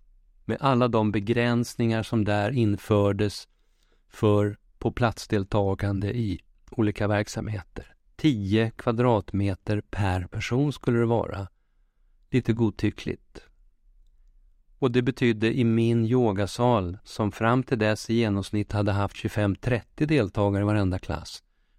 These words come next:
flera hundra personer i veckan, där skulle nu max åtta stycken få komma in i taget. Och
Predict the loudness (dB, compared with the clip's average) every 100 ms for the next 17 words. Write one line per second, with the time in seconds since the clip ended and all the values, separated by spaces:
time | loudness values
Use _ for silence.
0 | -2 0 0 2 4 4 2 0 0 0
1 | 2 2 0 -2 -2 -2 0 0 _ _
2 | _ _ -14 -2 -2 0 0 4 4 4
3 | 4 2 -2 -12 -16 _ _ _ -6 -6
4 | -6 -6 -6 -2 -4 -4 -2 -2 -2 -2
5 | 0 0 -2 -6 -6 -6 -6 -10 -14 _
6 | -20 _ _ _ _ -20 _ -6 0 0
7 | _ -20